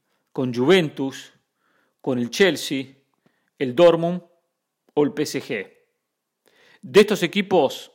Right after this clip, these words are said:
solo hay que sacar el Bayern Múnich, porque compartió grupo con el Bayern.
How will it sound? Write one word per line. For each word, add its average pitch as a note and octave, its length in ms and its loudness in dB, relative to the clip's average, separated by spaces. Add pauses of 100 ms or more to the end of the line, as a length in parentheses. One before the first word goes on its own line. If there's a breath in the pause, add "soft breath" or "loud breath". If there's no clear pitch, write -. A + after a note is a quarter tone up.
solo F3+ 220 -2
hay E3+ 40 0
que D3+ 80 -6
sacar E3 380 -2
el C#3 80 -4
Bayern D3+ 280 0
Múnich, B2 380 -6
porque C3 240 -6
compartió D3 480 -2
grupo F3 240 0
con D3+ 140 0
el D3+ 60 -2
Bayern. A2+ 440 -2